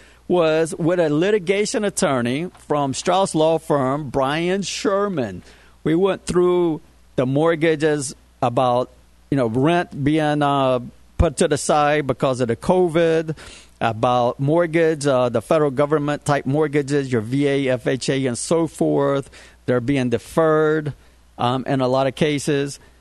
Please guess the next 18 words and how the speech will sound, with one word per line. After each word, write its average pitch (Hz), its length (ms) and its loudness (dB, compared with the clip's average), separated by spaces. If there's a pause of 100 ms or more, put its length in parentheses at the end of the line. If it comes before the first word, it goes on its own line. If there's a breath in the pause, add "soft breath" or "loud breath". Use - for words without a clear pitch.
(140 soft breath)
and 123 500 0
that 117 400 0 (100)
the 120 100 0
private 233 500 2
mortgages 131 720 0
are 123 120 0
not 139 260 0
being 139 200 0
deferred. 123 640 0 (240)
So, 113 760 -2 (240)
you 120 120 0
know, 120 180 0
if - 140 -6
you're 127 540 2
a 113 100 -2
real 143 180 0
estate 143 260 -2
investor 139 800 0